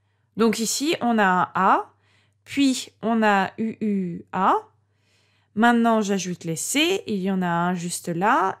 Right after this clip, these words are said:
et un autre ici. Et puis finalement, j'ai un G. Donc, c'est la même séquence que là, mais je l'ai représentée horizontalement.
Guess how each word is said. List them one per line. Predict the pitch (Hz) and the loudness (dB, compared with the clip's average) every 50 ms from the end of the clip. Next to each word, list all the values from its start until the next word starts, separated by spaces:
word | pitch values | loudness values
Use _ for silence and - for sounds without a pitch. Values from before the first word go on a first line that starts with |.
| - | -6
et | - 214 220 - - | -6 -6 -4 -4 -4
un | 208 208 202 214 | -2 -2 0 0
autre | 240 262 262 - - | -2 -4 -6 -6 -8
ici. | 214 202 - - - - - - _ _ _ _ _ _ _ _ _ _ _ - | -8 -8 -8 -14 -18 -20 -20 -20 _ _ _ _ _ _ _ _ _ _ _ -4
Et | - 233 233 | -2 -2 -2
puis | - 240 | -2 -4
finalement, | - - 220 202 190 180 180 190 220 262 285 | -4 -2 0 2 2 2 2 2 2 2 0
j'ai | 285 254 240 226 | 0 0 2 2
un | 220 214 202 | 2 2 0
G. | 165 147 135 - - _ _ _ _ _ _ _ _ _ _ _ _ _ _ _ _ _ _ - | -2 -4 -8 -10 -12 _ _ _ _ _ _ _ _ _ _ _ _ _ _ _ _ _ _ -2
Donc, | 190 262 277 262 247 - - - - _ | 2 4 4 4 2 0 -4 -14 -20 _
c'est | - - - 220 | -12 -4 -2 2
la | 196 196 | 2 4
même | 196 208 240 262 | 4 2 0 0
séquence | 254 - 254 226 - 226 220 208 - | -2 -2 -2 -2 0 -2 -4 -4 -6
que | - - 170 | -6 -6 -4
là, | 156 165 202 254 359 - _ _ _ _ _ - | -2 -2 -2 -2 -4 -6 _ _ _ _ _ -2
mais | - 214 262 349 - | 2 2 2 2 2
je | 247 - 240 | 2 2 2
l'ai | 214 220 | 2 2
représentée | 208 202 196 - - 208 185 190 185 175 - 254 | 2 0 0 -2 -4 -4 -2 -2 -4 -2 0 0
horizontalement. | 269 247 202 214 202 208 214 196 190 170 151 151 135 135 - | 0 2 0 0 0 0 -2 -4 -4 -6 -8 -8 -10 -10 -14